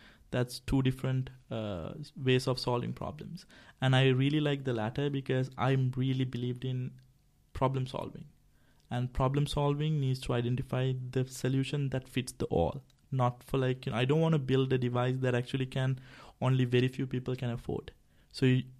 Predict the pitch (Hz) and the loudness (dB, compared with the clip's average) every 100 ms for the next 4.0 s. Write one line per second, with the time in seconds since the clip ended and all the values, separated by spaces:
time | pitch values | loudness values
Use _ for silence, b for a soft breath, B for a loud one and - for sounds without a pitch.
0 | _ - 131 156 165 165 170 165 - 139 | _ -6 2 6 6 6 4 2 2 2
1 | 135 165 143 135 135 131 135 127 139 151 | 4 4 4 2 -2 -2 -2 0 -2 -2
2 | 180 208 135 131 131 131 127 139 131 131 | 0 2 2 0 0 -2 -2 -2 0 2
3 | 131 123 120 127 120 110 117 - - | 2 2 0 2 0 -2 -6 -10 -12